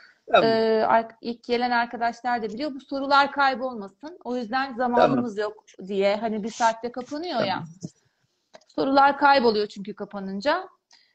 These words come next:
Speaker 2: Soru bölümüne yazarsanız okuyabiliyorum sorularınızı. İsmail Hoca, yazılarında Adnan Dalı bilincine ulaşan avatar görev yapar diyor.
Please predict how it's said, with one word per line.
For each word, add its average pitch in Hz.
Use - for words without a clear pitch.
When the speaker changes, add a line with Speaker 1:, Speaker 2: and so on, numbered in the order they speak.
Speaker 2:
Soru 311
bölümüne 262
yazarsanız 262
okuyabiliyorum 247
sorularınızı. 202
İsmail 294
Hoca, 269
yazılarında 277
Adnan 269
Dalı 254
bilincine 254
ulaşan 240
avatar 277
görev 262
yapar 202
diyor. 180